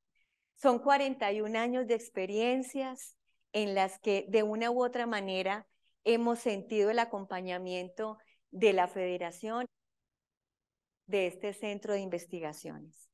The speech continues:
En ese proceso de construcción de cuarenta y un años, unisar viene organizando cada vez más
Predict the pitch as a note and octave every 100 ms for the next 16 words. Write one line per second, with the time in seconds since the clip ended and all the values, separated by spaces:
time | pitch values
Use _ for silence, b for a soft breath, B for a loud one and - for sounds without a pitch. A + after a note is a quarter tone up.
0 | _ _ _ _ _ _ _ b b b
1 | b b _ - B3+ C4 C4 C4 D#4+ E4+
2 | E4 C#4 A#3+ B3 A3 C#4 C#4+ C4+ A3+ A3+
3 | F#3+ - A#3+ G#3+ G3+ G#3 - _ _ -
4 | G3+ A3 G#3+ G3+ F#3+ F#3 F3+ G3 A3 A#3
5 | G3 F3+ F#3 G3 - _ _ b b b
6 | B3 A#3+ A3+ A3+ G#3+ A3 - G3+ A3 G3+
7 | C4+ C4 C4 C4 C4 A3+ G3+ _ _ _
8 | _ _ _ _ _ G3 F3+ F3+ F#3+ G3
9 | G3+ F#3+ F#3+ G3